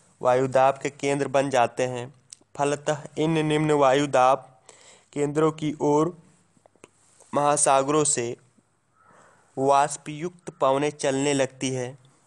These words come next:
जिनसे वर्षा होती है। मौसम किसे कहते हैं? किसी स्थान पर वायुमंडल की अल्पकालीन दशाओं के योग को मौसम कहते हैं। मौसम तथा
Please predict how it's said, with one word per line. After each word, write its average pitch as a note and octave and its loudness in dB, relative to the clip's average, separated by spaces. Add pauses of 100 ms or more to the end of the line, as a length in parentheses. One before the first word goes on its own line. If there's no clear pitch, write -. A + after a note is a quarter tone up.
जिनसे C3+ 0
वर्षा C3+ 0 (180)
होती A#2+ -6
है। A2 -2 (1200)
मौसम C#3 0
किसे E3 -2
कहते D#3+ -4
हैं? C#3 -4 (920)
किसी D#3+ 2
स्थान D#3 0
पर D3+ 0
वायुमंडल C#3+ 2
की C3+ -2 (160)
अल्पकालीन C3+ 0
दशाओं B2+ 0
के C3 -4
योग C3 0 (1120)
को C3 0 (140)
मौसम C3+ 0
कहते B2 -4
हैं। A#2 -4 (1900)
मौसम C#3+ 2
तथा C#3+ -4